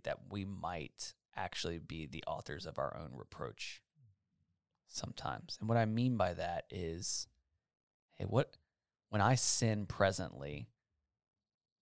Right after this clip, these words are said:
and I, like, play that internal head game with myself, right? Obviously there's a spiritual warfare aspect going on, but am I really, like, am I really receiving the reproach of man, or am I, am I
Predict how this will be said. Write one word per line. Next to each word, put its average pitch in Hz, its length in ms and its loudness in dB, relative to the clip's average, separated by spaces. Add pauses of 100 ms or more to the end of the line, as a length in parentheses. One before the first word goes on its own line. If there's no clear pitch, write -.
(920)
and 95 100 0
I, 95 160 4
like, 90 240 4
play 101 220 0
that 92 240 2
internal 87 420 -4
head 85 300 -6
game 80 240 -6
with 64 180 -10
myself, 71 600 0 (500)
right? 82 160 -4 (100)
Obviously 107 400 0
there's - 240 -6
a 98 60 -2
spiritual - 480 -4
warfare - 420 -6
aspect - 440 -8
going 78 160 -10
on, 76 120 -6
but 82 180 -6 (380)
am 123 120 8
I 120 60 10
really, 156 500 4 (120)
like, 98 360 0 (480)
am 117 100 4
I 107 180 6
really 135 280 4
receiving 117 420 2
the 107 80 -2
reproach 107 420 -2
of - 80 -8
man, 95 300 -2
or 92 120 -2
am 90 120 -6
I, 85 140 -2 (1400)
am 95 120 -6
I 87 280 0